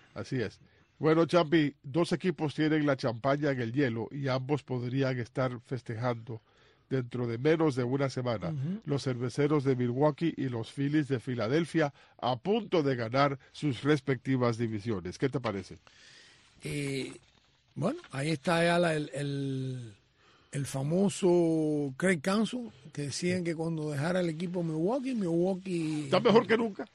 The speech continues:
Speaker 1: <laughs> El,
Speaker 2: Está
Speaker 1: el
Speaker 2: me-
Speaker 1: equipo de Milwaukee está mejor que nunca
Speaker 2: Y,
Speaker 1: sin Craig
Speaker 2: y
Speaker 1: Counsell.
Speaker 2: sin su mejor pelotero,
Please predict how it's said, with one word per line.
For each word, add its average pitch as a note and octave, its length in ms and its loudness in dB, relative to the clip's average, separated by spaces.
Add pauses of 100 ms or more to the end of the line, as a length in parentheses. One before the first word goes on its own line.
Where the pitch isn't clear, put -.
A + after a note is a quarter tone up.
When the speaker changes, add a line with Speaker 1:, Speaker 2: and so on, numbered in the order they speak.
(200)
Speaker 1:
<laughs> - 1080 -2
El, F#3 100 2
Speaker 2:
Está G#3 140 8
Speaker 1:
el G3 80 10
Speaker 2:
me- F#3+ 60 6
Speaker 1:
equipo A#3+ 300 4
de A#3+ 80 6
Milwaukee A3+ 420 6
está A3+ 160 0
mejor A3+ 280 6
que A3+ 100 2
nunca A#3+ 320 2
Speaker 2:
Y, A#3+ 140 6
Speaker 1:
sin F#3+ 160 2
Craig A3 160 6
Speaker 2:
y B3 60 6
Speaker 1:
Counsell. A#3+ 300 8
Speaker 2:
sin A3 100 4
su A#3+ 180 6
mejor G#3 340 6
pelotero, C#4 560 2